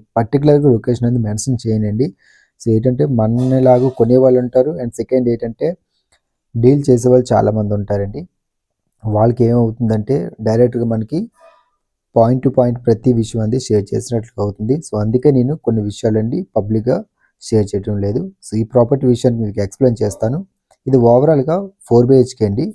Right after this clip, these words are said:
మీకు ఫస్ట్ నుంచి లాస్ట్ వరకు ఫెన్సింగ్ చూపిస్తాను ఒకసారి. కంప్లీట్‌గా గ్రానైట్ ఫెన్సింగ్ అంతా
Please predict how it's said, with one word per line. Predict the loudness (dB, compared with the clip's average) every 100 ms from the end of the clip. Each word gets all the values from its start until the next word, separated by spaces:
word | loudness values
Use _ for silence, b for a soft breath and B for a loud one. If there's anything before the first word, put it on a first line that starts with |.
| _ -12
మీకు | -10 -6
ఫస్ట్ | -6 -4
నుంచి | -6 -2
లాస్ట్ | -2 -2 -4
వరకు | -2 -4 -2
ఫెన్సింగ్ | -4 -2 -6 -4
చూపిస్తాను | -6 -8 -8 -8 -8
ఒకసారి. | -6 -6 -6 -8
కంప్లీట్‌గా | -8 -2 0 0 0
గ్రానైట్ | 0 0 -4 -4
ఫెన్సింగ్ | -6 -6 -8 -8
అంతా | -8